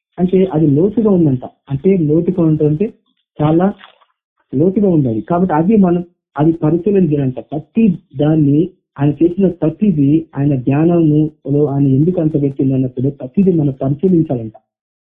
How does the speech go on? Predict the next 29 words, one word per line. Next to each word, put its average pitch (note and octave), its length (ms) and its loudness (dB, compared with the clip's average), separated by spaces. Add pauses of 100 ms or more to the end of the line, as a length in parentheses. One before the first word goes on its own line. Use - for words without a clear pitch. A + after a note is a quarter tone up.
(600)
ఆ, B2 300 -4
యెషయా C3+ 260 0
గ్రంథం D#3 220 -2
ఉంటది, C3+ 300 -2
"యెహోవా D#3+ 440 0
గ్రంథమును D3 480 2
చదువుకోండి" C#3+ 580 0
అని C3 100 2
ఉంది A2+ 120 -2
అక్కడ. G#2 180 -14 (1040)
కాబట్టి D3 340 0
అన్ని F#3 380 2
సమంగా F3 500 0
అక్కడ D3 260 -2
జరుగుతాయి D3+ 400 2
అని C3+ 120 0
చెప్పి C3 180 -2
అక్కడ B2 500 -4 (520)
ఒక A#2 180 -8
ప్రవచనం C3+ 760 -2
ఉంది B2 140 2
అక్కడ. A2 200 -6 (1120)
అయితే F#3 480 0
ఈ D#3+ 140 2
సత్యం F#3+ 420 -2
అనేది F3+ 320 2
బహు D3+ 220 2
దూరంగా E3+ 480 2
ఉందన్నప్పుడు, D3 600 -2